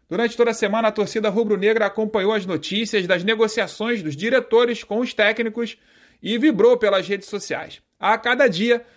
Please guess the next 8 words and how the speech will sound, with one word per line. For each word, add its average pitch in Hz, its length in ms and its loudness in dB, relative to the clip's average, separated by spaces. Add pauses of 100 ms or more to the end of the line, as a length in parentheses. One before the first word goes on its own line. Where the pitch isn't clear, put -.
(140)
a 135 140 -4
contratação 220 580 -2
de 214 100 -4
Domenech 214 440 0
Torrent 208 360 2
parecia 208 440 0
mais 240 240 -2
perto 190 420 -2